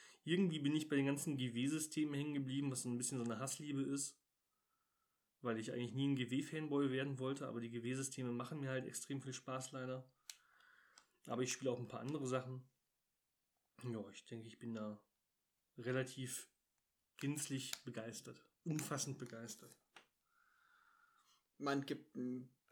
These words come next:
Speaker 2: Grund, warum man so einen Laden aufmacht, ne?
Speaker 1: Ja, richtig. Ne, man, man, also, man macht das ja nicht, weil man, weil man denkt, „Ja, klingt ganz nett.“ <laughs>
Speaker 2: Dann wird man halt lieber eine
Speaker 1: Genau.
Speaker 2: Bank aufmachen, ne?
Speaker 1: Gen-,
Speaker 2: Als
Speaker 1: ja, ich, ich habe auch
Speaker 2: Tabletop-Laden.
Speaker 1: überlegt, ich dachte eigentlich, ich wollte damit reich werden,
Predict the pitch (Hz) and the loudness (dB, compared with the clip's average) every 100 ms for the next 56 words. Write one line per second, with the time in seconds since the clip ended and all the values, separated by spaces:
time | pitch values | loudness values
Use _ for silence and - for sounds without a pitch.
0 | - 151 160 143 139 131 135 135 139 147 | -10 2 2 4 -2 -2 -2 -2 -2 -2
1 | 131 127 - 131 - 147 - 156 196 214 | -4 -12 -12 -18 -12 -12 -2 2 4 2
2 | 110 104 - _ _ 135 135 139 131 131 | -2 -8 -14 _ _ -4 0 0 0 -2
3 | 135 135 185 185 135 139 139 - - - | -4 -6 -10 -4 2 4 2 -8 -20 -20
4 | - - _ _ - 127 131 131 131 135 | -20 -20 _ _ -6 -2 -2 -2 0 2
5 | 139 139 143 131 131 131 127 123 123 127 | 2 -2 -4 -2 0 0 0 0 0 0
6 | 123 127 131 - - - - - - - | 2 0 0 -6 -18 -20 -20 -20 -20 -8
7 | 135 127 139 151 151 - 156 147 139 135 | 2 6 8 6 4 0 -2 2 2 4
8 | 156 143 - 160 - 880 180 - 233 - | 2 0 6 6 8 8 10 12 12 12
9 | - - - - 151 147 147 160 151 147 | 4 -2 -4 0 4 6 6 8 8 8
10 | 147 143 139 151 - 120 127 127 131 139 | 8 6 6 6 4 2 0 -2 -2 -2
11 | 156 - 135 131 117 - 202 143 120 110 | -6 -10 -6 -2 -2 -4 -8 -4 -2 -4
12 | 131 156 143 156 151 143 143 156 143 - | -6 -4 0 4 6 6 6 6 2 -4
13 | 135 - 151 151 165 151 143 139 123 139 | -10 -4 -2 0 0 -2 -4 -6 -2 0
14 | 139 135 123 123 139 160 160 170 214 | 2 0 0 0 -2 -2 -2 -2 -4